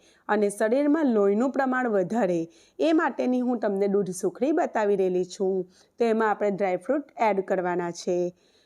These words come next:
તો આ રીતે આપણે એને હલકા રોસ્ટ કરી લીધેલા છે. એના ઉપર હલકો પિંક કલર આવી જાય એટલે આપણે ડ્રાયફ્રૂટ્સને એક વાસણમાં કાઢી લીધેલા છે. હવે આપણે એને ઠંડા થવા દઈશું. બાકીનું બધું જ ઘી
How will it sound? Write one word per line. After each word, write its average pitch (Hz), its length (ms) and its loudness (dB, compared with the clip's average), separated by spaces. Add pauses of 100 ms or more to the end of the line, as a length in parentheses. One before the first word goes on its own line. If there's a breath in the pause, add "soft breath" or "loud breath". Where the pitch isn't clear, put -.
(160 soft breath)
તો 240 60 2
આ 262 200 2
રીતે 302 240 -2
આપણે 240 320 -2
એને 240 420 -2
હલકા 202 360 0
રોસ્ટ 196 400 0
કરી 247 280 0
લીધેલા 247 420 2
છે. 254 140 -6
એના 233 180 0
ઉપર 208 200 -2
હલકો 196 420 0
પિંક 226 360 -4
કલર 208 340 -2
આવી 196 300 0
જાય 196 260 0 (360 soft breath)
એટલે 214 200 -2
આપણે 202 320 -2 (420 soft breath)
ડ્રાયફ્રૂટ્સને 208 680 -2
એક 226 120 -6
વાસણમાં 185 640 -4 (120)
કાઢી 214 240 4
લીધેલા 180 420 0
છે. - 160 -6
હવે 208 200 0
આપણે 240 280 0
એને 233 160 -2
ઠંડા 214 380 -2
થવા 180 300 -4
દઈશું. 175 600 -4 (560 loud breath)
બાકીનું 277 460 2
બધું 240 400 2
જ 208 120 -2
ઘી 202 340 -2